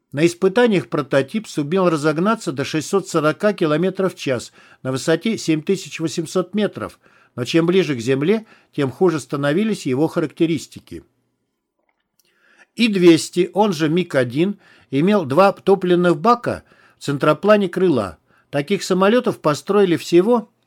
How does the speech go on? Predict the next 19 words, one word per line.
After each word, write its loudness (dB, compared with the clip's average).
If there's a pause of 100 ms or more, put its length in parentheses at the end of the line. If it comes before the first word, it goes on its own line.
(200)
сто 4
экземпляров – -2 (240)
и -2
заметной 2
роли 4
в 0
войне 0
они -2
не -2
сыграли. -4 (340)
миг-три 0
отличался 0
от -2
них -4
дополнительным 0
бензобаком, -2 (300)
размещенным -2
под -6
кабиной -4